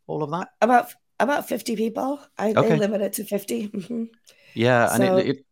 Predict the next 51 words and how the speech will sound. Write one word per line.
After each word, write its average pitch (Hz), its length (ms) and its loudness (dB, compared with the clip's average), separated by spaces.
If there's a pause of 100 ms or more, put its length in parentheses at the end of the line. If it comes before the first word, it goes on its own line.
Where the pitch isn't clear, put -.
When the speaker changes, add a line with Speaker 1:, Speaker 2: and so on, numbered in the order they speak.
(140)
Speaker 1:
it 117 140 -2
looked 131 140 -2
like 120 120 0
a 120 40 4
really 117 280 2
sort 104 220 4
of, 101 40 2
like, 101 160 0 (300)
convivial 107 560 0
little 107 260 0
atmosphere. 117 320 -6
You 113 60 4
know, 107 80 6
it 101 80 0
wasn't 110 200 0
like 101 120 -2
a 95 60 -4
hotel 101 420 -2
foyer 85 500 0
or 78 80 -6
conference 104 500 -6
room. 76 160 -6
It 80 80 -8
looked - 180 -8
more 90 180 -4
like 85 240 -4
a, 76 240 -6 (360)
I - 60 -10
don't 82 140 -8
know, 247 240 -2
Speaker 2:
It's - 160 -4
the - 80 -8
Speaker 1:
almost - 240 -4
Speaker 2:
ti- 135 80 -4
Speaker 1:
like 117 140 -4
somebody's 131 300 2
sitting 185 400 -2
room 78 160 -4
or 73 120 -10
something. - 320 -14 (560)
Speaker 2:
It's 214 200 2
the 240 100 -2
Tumblr 202 460 0
offices. 160 580 -8
So 170 420 0 (160)
a 160 460 -10
few 196 140 -2
Speaker 1:
Oh. 190 40 2
Speaker 2:
years 185 240 2
back 196 360 0
when 170 300 -2